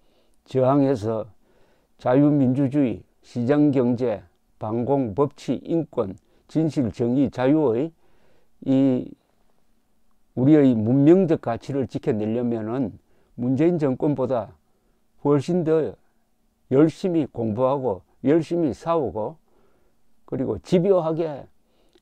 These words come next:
권력 의지를 쌓아가야 하는데, 국민의힘에는 그런 사람이 보이지 않고, 다만 윤석열이라는 총장이 지금 법치 수호자가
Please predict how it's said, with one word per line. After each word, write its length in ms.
권력 420
의지를 520
쌓아가야 540
하는데, 540
국민의힘에는 1400
그런 240
사람이 340
보이지 440
않고, 460
다만 560
윤석열이라는 1120
총장이 920
지금 500
법치 460
수호자가 880